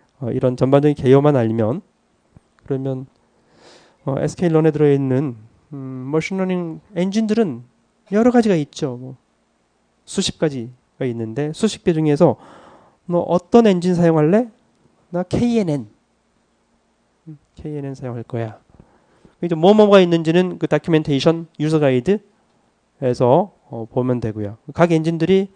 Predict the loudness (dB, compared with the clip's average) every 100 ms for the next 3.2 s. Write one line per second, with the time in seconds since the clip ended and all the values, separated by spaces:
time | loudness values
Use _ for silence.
0 | _ _ _ _ -6 -6 -4 2 2 2
1 | -10 -6 -4 -2 2 2 0 -2 -2 -2
2 | -4 -2 4 4 4 -4 -12 -8 -4 2
3 | 2 2